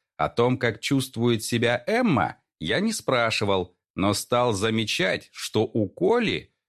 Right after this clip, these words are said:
по утрам усталый вид. Однажды он признался, что Эмма несколько раз за ночь могла проснуться,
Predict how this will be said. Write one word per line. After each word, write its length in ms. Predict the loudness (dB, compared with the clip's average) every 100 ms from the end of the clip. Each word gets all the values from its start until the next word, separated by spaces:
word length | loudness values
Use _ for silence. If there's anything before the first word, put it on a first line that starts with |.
| _
по 60 |
утрам 600 | 0 0 0 0 0 -2
усталый 560 | -4 -6 -2 0 2 0
вид. 340 | 0 -2 -4 _ _ _ _
Однажды 600 | -4 0 0 0 -2 0
он 180 | 0 0
признался, 840 | -2 0 2 2 0 0 -2 -4 _ _
что 400 | -10 -2 -2 -2 -2
Эмма 560 | -2 0 0 0 -4 -6
несколько 680 | -2 -2 -2 -2 -2 0
раз 300 | 0 0 -2
за 340 | -4 -4 -2 0
ночь 280 | 0 -2 -2
могла 320 | 0 2 2
проснуться, 840 | 0 -2 2 2 2 0 -2 -4